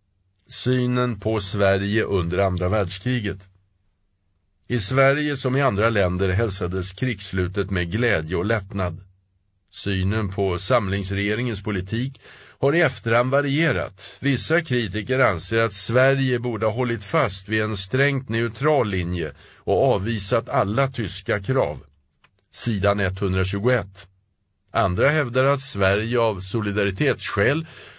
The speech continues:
borde gått in i kriget på de allierades sida. Vi får aldrig veta hur det hade gått i så fall.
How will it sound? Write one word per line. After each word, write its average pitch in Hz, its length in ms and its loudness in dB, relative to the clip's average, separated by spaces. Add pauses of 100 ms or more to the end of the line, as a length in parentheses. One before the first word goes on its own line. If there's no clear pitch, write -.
(100)
borde 143 260 2
gått 135 200 2
in 170 200 2
i 160 80 2
kriget 110 480 0
på 117 140 2
de 117 140 2
allierades 120 680 0
sida. 80 400 -4 (640)
Vi 95 120 -2
får 101 180 0
aldrig 101 280 2
veta 120 600 2
hur 104 200 -4
det 107 100 0
hade 107 180 0
gått 131 280 0
i 117 60 -2
så 92 200 0
fall. 71 340 -4